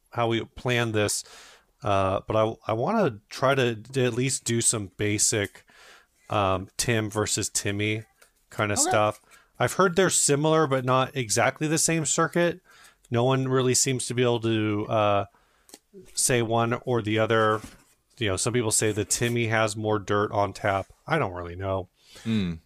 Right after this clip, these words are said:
Speaker 1: Uh, but I, I kinda wanna mess around with that and just put 'em head to head again and,
Speaker 2: Well,
Speaker 1: and
Speaker 2: you know,
Speaker 1: see which one I
Speaker 2: Timmy's,
Speaker 1: like.
Speaker 2: Timmy's a little bit more immature. He's younger. He's playing in the yard. He's getting
Speaker 1: Yeah.
Speaker 2: dirty.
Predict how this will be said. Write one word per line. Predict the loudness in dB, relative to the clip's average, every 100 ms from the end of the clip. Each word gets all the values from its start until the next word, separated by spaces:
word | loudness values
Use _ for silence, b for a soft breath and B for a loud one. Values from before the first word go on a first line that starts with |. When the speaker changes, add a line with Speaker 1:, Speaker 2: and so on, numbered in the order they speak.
| -2
Speaker 1:
Uh, | 0 0
but | 0
I, | -2 -2
I | -4
kinda | 0 2
wanna | 2 2
mess | 0 0
around | 2 0
with | 2
that | -2
and | -2
just | -6 -6
put | -8
'em | -4
head | -4
to | -4
head | -2 -2
again | -2 -2 -2
and, | 2
Speaker 2:
Well, | 2 2
Speaker 1:
and | 2
Speaker 2:
you | 2
know, | 2
Speaker 1:
see | 2
which | 2
one | 2
I | 4
Speaker 2:
Timmy's, | 4 2 0
Speaker 1:
like. | -6 b b b b -2
Speaker 2:
Timmy's | 0 2 2
a | 2
little | 2 2 2
bit | 2 2 2 -2
more | 0 2
immature. | 2 0 0 2 4 4
He's | 2 0 -2
younger. | 0 0 2 2
He's | 2 0
playing | -2 -2 0
in | 0
the | 2
yard. | 2 4 4 2
He's | -2
getting | -4 -2 0
Speaker 1:
Yeah. | 4 4
Speaker 2:
dirty. | 4 2 -2